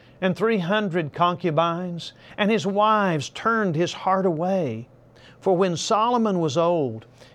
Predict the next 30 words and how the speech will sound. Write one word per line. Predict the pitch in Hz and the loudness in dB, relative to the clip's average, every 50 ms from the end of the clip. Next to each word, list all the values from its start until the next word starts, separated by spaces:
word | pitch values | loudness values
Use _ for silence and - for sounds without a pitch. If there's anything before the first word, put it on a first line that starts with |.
| - | -6
his | - 180 190 151 143 | 0 0 0 0 0
wives | 143 151 165 170 175 185 185 175 143 - | -2 0 0 0 0 -2 -4 -4 -6 -8
turned | - - - 180 180 170 | -10 -8 -6 -4 -4 -2
his | 139 170 160 - | -2 -4 -4 -4
heart | - - - 170 170 175 165 | -4 -2 -2 0 0 0 -2
away | 165 147 139 156 165 170 175 | -2 0 0 0 0 0 -2
after | 170 147 156 160 160 - - 160 151 156 - - | -4 -2 -2 -2 -4 -4 -4 -4 -4 -4 -2 -2
other | 170 165 165 165 147 160 160 160 151 | 0 2 2 2 2 0 -2 -2 -2
gods, | 143 135 147 156 156 151 135 123 113 107 104 107 117 117 - - - - - - - - - - | 0 0 2 2 2 2 0 -2 -4 -4 -6 -8 -10 -10 -12 -14 -16 -20 -20 -20 -20 -20 -10 -4
and | 175 175 180 | -2 0 0
his | 180 - - | 0 0 0
heart | - 190 185 190 202 175 | 2 4 4 4 2 0
was | 180 180 160 127 | -2 -2 -2 -2
not | 165 175 170 175 190 - | 0 0 2 0 0 -2
wholly | - - - 214 214 220 208 190 170 | -2 -2 0 0 0 0 0 0 0
devoted | 147 147 139 127 147 147 147 139 135 127 123 | 0 0 0 2 2 0 0 0 -4 -4 -4
to | - 160 | -4 -2
the | 139 143 139 | 0 0 0
Lord | 139 143 151 151 139 123 | 0 0 0 0 0 0
his | 139 151 120 107 | -2 -4 -4 -4
God, | 131 139 135 139 139 143 143 143 - - - - - - - | -4 -2 0 2 2 2 0 -2 -6 -16 -20 -20 -20 -6 -2
as | - 175 147 123 | -2 -2 0 0
the | 147 135 | -2 0
heart | 123 160 160 156 143 | 2 4 4 4 2
of | 139 117 120 117 | 0 -4 -4 0
David | 143 143 151 160 156 120 127 117 | 0 2 2 2 0 -2 -4 -4
his | 127 127 | -4 -6
father | - - 156 143 139 139 127 123 | -4 -2 0 0 0 -2 -4 -4
had | 107 123 123 113 | -6 -6 -8 -8
been. | 110 123 120 110 107 107 117 135 | -8 -8 -8 -8 -8 -10 -12 -14